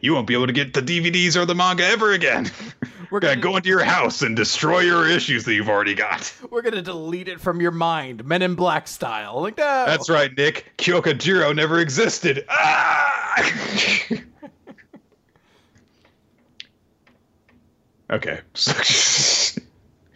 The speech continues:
Speaker 1: Um, all right. We've got to discuss then, uh, We Never Learn?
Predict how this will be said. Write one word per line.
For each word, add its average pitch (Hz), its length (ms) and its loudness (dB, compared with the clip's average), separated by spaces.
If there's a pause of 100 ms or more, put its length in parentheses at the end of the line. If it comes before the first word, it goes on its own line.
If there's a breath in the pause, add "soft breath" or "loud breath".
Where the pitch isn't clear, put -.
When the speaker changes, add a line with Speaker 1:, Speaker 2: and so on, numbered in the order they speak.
(540 loud breath)
Speaker 1:
Um, 123 680 2
all 123 220 4
right. 98 280 2
We've 101 300 -4
got 98 300 0
to 92 340 0
discuss 90 540 0
then, 90 560 2
uh, 82 720 2
We 80 500 0
Never 82 260 0
Learn? 403 380 2